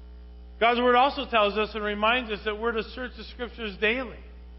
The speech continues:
to see if what is said is so. In other words, you're not just supposed to put, take at point face value that everything that I say is perfect. You need to get in God's Word and say, "Hey,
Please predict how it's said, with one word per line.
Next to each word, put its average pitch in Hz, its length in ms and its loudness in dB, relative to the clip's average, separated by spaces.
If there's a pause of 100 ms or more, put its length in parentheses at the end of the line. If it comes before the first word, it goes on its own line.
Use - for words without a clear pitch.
(420)
to 220 100 0
see 277 200 -2
if 262 140 0
what 233 180 4
is 220 100 4 (120)
said 240 200 2
is 226 100 -2 (120)
so. 208 380 0 (320)
In 220 100 -4
other 277 220 4
words, 220 300 4
you're 233 100 -4
not 262 200 4
just 247 140 -8
supposed 240 260 -4
to 214 80 -12
put, 233 280 -6
take 240 180 2
at 208 200 0
point 240 220 -2 (400)
face 233 260 4
value 233 280 6
that 190 240 2
everything 254 540 2
that 226 100 0
I 214 140 4
say 262 220 -2
is 214 120 -4 (100)
perfect. - 340 -10 (1080)
You 226 160 4
need 285 160 2
to 233 80 -2
get 240 140 4
in 226 140 -2
God's 214 380 4
Word 277 240 2
and 220 100 -6
say, 220 220 2
"Hey, 247 280 4